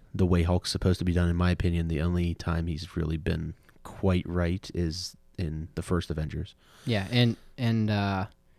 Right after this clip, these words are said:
Speaker 2: he, he was, he was fairly good in, in Age of Ultron too.
Speaker 1: Yeah, he's good in that one. I, I like him in Thor Ragnarok, but, like,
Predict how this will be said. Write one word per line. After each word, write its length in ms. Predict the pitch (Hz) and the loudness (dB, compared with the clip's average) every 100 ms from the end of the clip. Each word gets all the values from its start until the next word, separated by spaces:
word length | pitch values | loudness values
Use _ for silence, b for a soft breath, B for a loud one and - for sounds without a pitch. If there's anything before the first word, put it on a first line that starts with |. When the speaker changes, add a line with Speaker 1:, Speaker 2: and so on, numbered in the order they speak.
| _ _ _ _ _ _ _ | _ _ _ _ _ _ _
Speaker 2:
he, 100 | - 165 | -6 -2
he 160 | 240 262 | 2 2
was, 140 | 269 - - | 0 -8 -10
he 140 | - | 0
was 120 | 320 | 0
fairly 280 | - - 104 | 4 4 4
good 220 | 101 101 | 4 2
in, 180 | 98 95 - | 4 0 2
in 300 | 101 98 98 | 2 2 0
Age 140 | 107 | 0
of 60 | 101 | 2
Ultron 340 | 95 - 104 101 | 0 0 -2 -2
too. 240 | - 92 - - - - | -2 -4 -6 -14 -6 6
Speaker 1:
Yeah, 280 | 117 110 | 10 10
he's 260 | 110 120 117 | 8 4 8
good 140 | 127 | 8
in 60 | 113 | 8
that 140 | 101 98 | 6 6
one. 260 | 95 101 | 4 2
I, 140 | - 123 | 2 4
I 60 | 120 | 6
like 200 | 143 139 | 6 6
him 60 | 113 | 2
in 80 | |
Thor 180 | 98 101 | 4 4
Ragnarok, 540 | 92 92 92 92 92 - | 6 4 2 2 2 0
but, 120 | - | -2
like, 280 | 98 - | -2 -4